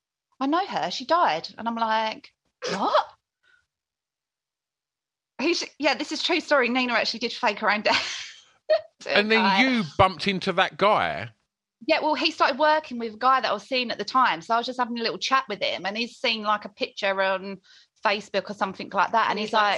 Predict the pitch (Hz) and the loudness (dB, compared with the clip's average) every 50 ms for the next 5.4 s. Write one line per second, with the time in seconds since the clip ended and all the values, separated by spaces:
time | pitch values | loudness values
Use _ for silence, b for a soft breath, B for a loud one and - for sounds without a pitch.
0 | - - 214 214 - - - - - - 208 196 190 - - - 185 180 180 180 | -2 -6 -12 -12 -12 -14 -18 -18 -10 -6 -6 -6 -6 -8 -12 -12 -10 -10 -10 -12
1 | - _ _ _ _ 214 240 247 208 170 - 214 180 226 220 220 220 202 196 208 | -14 _ _ _ _ -2 0 0 2 0 -2 -4 -4 -4 -4 -4 -4 -4 -2 -2
2 | 202 196 185 - - - - - - _ _ _ _ _ - 539 - - - 440 | -2 -2 -2 -6 -14 -20 -20 -20 -20 _ _ _ _ _ -6 -6 -6 -4 -8 -8
3 | - - - - - - 131 - - - 208 185 196 196 - 175 165 156 208 233 | -8 -8 -14 -16 -14 -12 -10 -8 2 4 4 4 4 2 -2 -10 0 2 4 4
4 | 233 170 113 98 107 127 165 - - _ _ _ _ - 143 151 165 185 202 202 | 4 4 2 0 -2 -4 -6 -8 -10 _ _ _ _ -8 -6 -2 0 2 2 2
5 | 202 190 190 180 170 147 - | 2 0 0 0 0 -2 -6